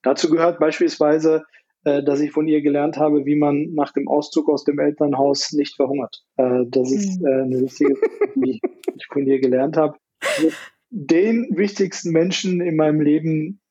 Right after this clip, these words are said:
Speaker 1: könnte ich dir jetzt nicht nennen, aber ganz oben mit dabei sind meine Eltern.
Speaker 2: Heißt das, sie hat dir Kochen beigebracht oder wie man die Mikrowelle richtig bedient?
Speaker 1: Äh, sowohl als auch.
Speaker 2: Okay.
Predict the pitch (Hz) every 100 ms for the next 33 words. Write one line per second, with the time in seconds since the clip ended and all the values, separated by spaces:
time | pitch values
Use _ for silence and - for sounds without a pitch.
0 | _ - 151 147 - 139 123 147 156 160
1 | 147 151 165 135 131 127 - _ - _
2 | - 143 147 151 139 139 131 131 120 127
3 | 127 120 120 120 107 107 117 135 120 _
4 | _ _ _ _ - 196 226 214 214 208
5 | 202 - 214 247 247 247 262 254 262 269
6 | 262 220 208 202 196 180 180 165 151 151
7 | 151 151 160 208 - - - 190 - _
8 | - 220 165 175 151 175 220 254 208 196
9 | 175 160 - - _ - 285 285 277